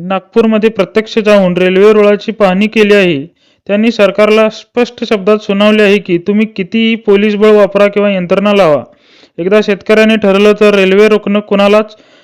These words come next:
शक्य होणार नाही. सध्या फक्त ट्रेलर दाखवला गेला आहे, पण पिक्चर अजून बाकी आहे. बच्चू कडू यांनी सांगितले की आंदोलनाची खरी रणनीती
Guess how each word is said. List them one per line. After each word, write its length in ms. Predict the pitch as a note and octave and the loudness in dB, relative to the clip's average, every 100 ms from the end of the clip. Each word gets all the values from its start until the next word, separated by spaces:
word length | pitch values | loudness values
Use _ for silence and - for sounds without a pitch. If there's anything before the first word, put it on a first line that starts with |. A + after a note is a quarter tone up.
| _ | _
शक्य 320 | - G#3 - G#3 | -8 -8 0 0
होणार 320 | G3 G3 F#3+ | 2 2 0
नाही. 400 | F#3 C#3 B2+ D3+ _ _ _ | 0 -2 -4 -10 _ _ _
सध्या 460 | - F#3 G#3 E3+ D#3+ - | -6 -2 2 2 2 -2
फक्त 240 | A3 A3 A3 A3 | -6 -2 -4 0
ट्रेलर 380 | G3+ G3+ A3 A3 | 0 4 4 4
दाखवला 460 | G#3 G3 G3+ G#3+ | 2 2 2 2
गेला 280 | G#3 G3 G3 | 2 2 4
आहे, 300 | G3 F3 C#3+ | 4 2 -2
पण 460 | C#3+ - G#3 G3 G3+ | -4 0 0 0 -6
पिक्चर 420 | - - - A3 | -12 -6 -2 0
अजून 260 | G#3+ G#3+ | 0 0
बाकी 320 | G3+ F3+ F3 G3 | 2 0 2 2
आहे. 240 | D#3+ C3+ | 2 -2
बच्चू 340 | D3+ F3 - | -6 -8 -6
कडू 260 | A3+ G#3+ G#3 | -2 0 0
यांनी 340 | G#3 G#3 G3+ G#3 | 0 -2 -2 -4
सांगितले 580 | G#3+ F#3 F3+ G#3 F3 C#3+ _ _ _ _ - | -4 -4 -4 -4 -4 -4 _ _ _ _ -4
की 60 | |
आंदोलनाची 680 | G3+ F#3+ G3 A3 A3+ G#3+ A3+ A3 | -4 -2 -2 -2 -2 -6 -8 -8
खरी 220 | F3 G#3+ | -2 0
रणनीती 720 | A3 G#3+ G#3+ G#3+ - D3+ C#3 | 2 0 -2 -4 -4 -6 -6